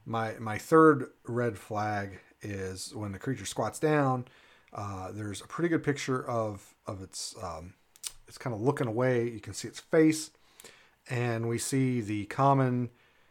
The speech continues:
uh, face of the, you know, the, the receding hairline, Bigfoot costume that so many people seem to be wearing. Um, postscript to that: if you go to Amazon,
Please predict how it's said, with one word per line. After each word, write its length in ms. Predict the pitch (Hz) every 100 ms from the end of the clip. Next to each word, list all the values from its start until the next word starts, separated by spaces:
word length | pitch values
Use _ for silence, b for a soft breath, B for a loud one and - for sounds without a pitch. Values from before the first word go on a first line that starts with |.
| b b b _
uh, 320 | 95 85 80 76
face 640 | - - 123 123 107 - -
of 380 | 110 101 98 90
the, 460 | 98 95 98 107 - _ _ _ _ _ _ _
you 100 | 120
know, 140 | 87 85
the, 200 | 90 -
the 140 | 101
receding 580 | 98 - 156 156 151 127
hairline, 1080 | 123 131 127 120 120 117 117 117 117 113 b b b 107
Bigfoot 680 | 104 127 - - 110 - -
costume 880 | 113 104 - 131 117 110 107 104 -
that 200 | 98 - _ -
so 280 | - 131 120
many 180 | 113
people 460 | 101 117 110 104 104
seem 280 | - 127 110
to 60 | 98
be 100 | 107
wearing. 460 | 113 127 123 120 - B B B B B
Um, 500 | 113 98 92 82 85 - - - - _ _ _ - _ -
postscript 440 | 151 139 - 170
to 60 | 120
that: 320 | 120 139 -
if 180 | 117 -
you 80 | 113
go 220 | 131 165
to 440 | 175 151 131 117 -
Amazon, 640 | 117 107 104 98 98 123